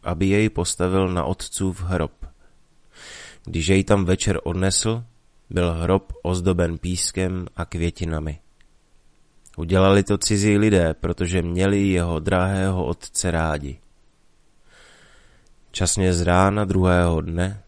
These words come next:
zbalil Jan svůj malý raneček, schoval do opasku celé své dědictví a bylo to padesát korun a několik desetihaléřů a s tím se chystal na cestu.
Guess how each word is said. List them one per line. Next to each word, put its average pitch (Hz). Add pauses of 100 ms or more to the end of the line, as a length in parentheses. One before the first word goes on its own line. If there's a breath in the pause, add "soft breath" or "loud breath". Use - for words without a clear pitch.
(200)
zbalil 87
Jan 95
svůj 95
malý 85
raneček, 98 (460)
schoval 80
do 82
opasku 95
celé 95
své 73
dědictví 104 (720 loud breath)
a 139
bylo 127
to 113
padesát 104
korun 107
a 113
několik 90
desetihaléřů 98 (540)
a 85
s -
tím 120
se 101
chystal 92
na 78
cestu. -